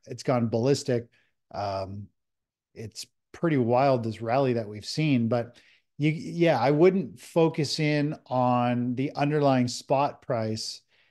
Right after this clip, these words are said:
Uh, I would focus in on the charts. And, uh, really, when we look at these stocks, it is showing signs that uranium stocks are, are looking to top out.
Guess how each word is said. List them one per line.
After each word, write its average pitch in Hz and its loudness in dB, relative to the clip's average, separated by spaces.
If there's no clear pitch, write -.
Uh, 98 -10
I 143 2
would 131 4
focus 135 0
in 135 0
on 123 0
the 117 -2
charts. 117 -6
And, 120 -4
uh, 113 -12
really, 156 4
when 139 2
we 139 6
look 156 0
at 165 0
these 131 -2
stocks, 135 -4
it 175 4
is 180 6
showing 190 4
signs 170 4
that 135 4
uranium 156 0
stocks 135 0
are, 117 -4
are 135 -4
looking 147 0
to 131 -4
top 123 0
out. 113 -2